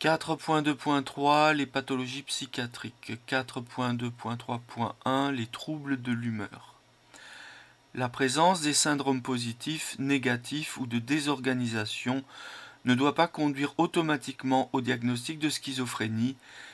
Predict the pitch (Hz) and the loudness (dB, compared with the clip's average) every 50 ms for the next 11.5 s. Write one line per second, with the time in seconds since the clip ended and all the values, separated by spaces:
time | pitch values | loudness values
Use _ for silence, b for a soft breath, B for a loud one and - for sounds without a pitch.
0 | B B - - - 123 127 127 120 131 165 175 - 165 151 135 - - 143 135 | B B -6 -2 2 4 4 4 4 2 -2 0 2 2 2 4 4 4 4 4
1 | 135 127 131 127 123 117 127 120 120 - 123 117 117 - - 180 175 - - - | 4 4 4 4 4 4 2 0 0 0 -2 -2 -2 -2 -2 -4 -4 -4 -4 -2
2 | 139 127 123 123 123 127 143 170 185 - - - 147 143 - 135 131 123 120 - | 0 2 4 4 4 4 2 0 -2 -2 -2 -2 -2 -2 -2 -2 -2 -4 -4 -8
3 | - - - - _ _ _ _ _ _ _ B B B B B B B B B | -8 -8 -10 -10 _ _ _ _ _ _ _ B B B B B B B B B
4 | B B B B 120 117 127 160 180 185 - - 165 - - 143 143 131 120 123 | B B B B -4 0 2 4 4 2 0 -2 -4 -4 0 2 2 2 2 2
5 | - - 139 151 160 151 151 143 123 - 143 139 - - 135 127 123 120 117 113 | 0 0 0 0 2 2 2 0 0 0 -2 -2 0 0 -2 0 0 -2 -4 -4
6 | 117 110 101 98 - - - _ _ _ _ _ _ _ _ _ _ _ _ _ | -4 -4 -4 -6 -8 -10 -14 _ _ _ _ _ _ _ _ _ _ _ _ _
7 | _ _ _ _ _ _ _ _ _ _ _ _ _ _ _ _ _ _ - - | _ _ _ _ _ _ _ _ _ _ _ _ _ _ _ _ _ _ -8 -6
8 | - - 131 135 156 160 - 190 180 175 160 - 180 175 170 165 - - - 165 | -4 -2 0 0 2 2 4 4 4 4 2 2 2 2 2 0 -2 -2 -2 0
9 | 160 160 160 139 - - - 147 139 123 - - 143 139 131 143 139 135 131 120 | 0 0 -2 -2 -2 0 2 2 0 0 0 0 0 2 4 4 4 4 4 2
10 | - 127 123 123 127 127 120 - 160 151 - - - 151 - - 151 143 - - | 2 2 2 2 2 2 0 0 0 0 0 -4 -10 -8 -4 -4 -2 -2 0 -2
11 | 147 139 - - 135 135 131 123 - - | -2 -2 0 0 2 2 0 -2 -4 -6